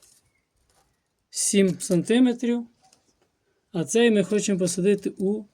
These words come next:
дванадцять. І ось так ми хочемо зняти його і показати, як він ріс. Ось так.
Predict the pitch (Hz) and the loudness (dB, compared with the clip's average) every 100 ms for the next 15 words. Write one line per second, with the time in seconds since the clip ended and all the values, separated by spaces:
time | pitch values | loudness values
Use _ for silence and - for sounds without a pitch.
0 | _ - 170 180 175 135 131 - - - | _ -18 0 2 2 0 -4 -8 -10 -16
1 | - - - - _ _ _ _ _ _ | -16 -8 -8 -10 _ _ _ _ _ _
2 | - - - _ _ _ _ _ - _ | -20 -20 -20 _ _ _ _ _ -20 _
3 | _ - - - - - - _ _ _ | _ -20 -20 -20 -20 -20 -20 _ _ _
4 | _ - 214 208 - 226 214 202 180 - | _ 0 2 2 0 -2 0 0 -2 -2
5 | 233 202 175 - - - - - - - | 0 0 -2 -6 -20 -20 -20 -20 -20 -20
6 | _ - - - 175 226 233 202 180 196 | _ -20 -14 -4 -2 -2 -2 -4 -2 -2
7 | 180 180 175 160 185 190 190 180 - - | -2 -6 -8 -2 -2 -2 -8 -10 -16 -20
8 | _ - 180 180 185 180 165 147 131 - | _ -10 -2 -2 2 0 0 -4 -12 -16
9 | _ _ _ _ - _ _ _ _ _ | _ _ _ _ -20 _ _ _ _ _
10 | _ _ _ _ _ - - - - - | _ _ _ _ _ -20 -12 -8 -4 -2
11 | - - - 196 185 - 147 139 | -2 -4 -6 -4 -4 -4 -4 -6